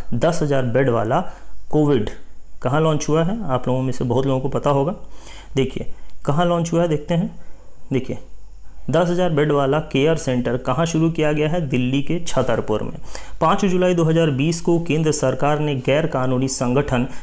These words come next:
सिख for justice, ध्यान दीजिएगा, गैर कानूनी संगठन सिख for justice की कितनी वेबसाइटों को ब्लॉक किया है? तो चालीस वेबसाइटों को ब्लॉक कर दिया है। पाँच जुलाई दो हज़ार बीस को वर्चुअल रेड क्रॉस,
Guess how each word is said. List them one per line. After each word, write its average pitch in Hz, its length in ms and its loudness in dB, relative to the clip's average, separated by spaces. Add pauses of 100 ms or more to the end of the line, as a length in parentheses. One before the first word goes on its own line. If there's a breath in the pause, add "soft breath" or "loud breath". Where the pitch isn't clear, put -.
(120)
सिख - 420 0
for 165 280 2
justice, - 540 2 (180)
ध्यान 135 220 0
दीजिएगा, 139 300 2
गैर 147 320 2
कानूनी 135 340 0
संगठन 127 440 0
सिख - 300 -2 (140)
for 139 180 2
justice 135 420 0 (100)
की 156 400 -2 (240)
कितनी 202 340 2
वेबसाइटों 127 480 2
को 127 100 2
ब्लॉक 120 300 0
किया 127 160 0
है? 185 100 -2
तो 226 120 -2
चालीस 131 460 0
वेबसाइटों 120 420 -2
को 196 100 0
ब्लॉक 110 300 2
कर 120 80 0
दिया 113 260 0
है। 107 160 -6 (460 loud breath)
पाँच 196 260 4
जुलाई 175 320 4
दो 151 160 2
हज़ार 147 300 2
बीस 139 340 2
को 160 280 2
वर्चुअल 131 720 2
रेड 139 420 0
क्रॉस, 131 480 0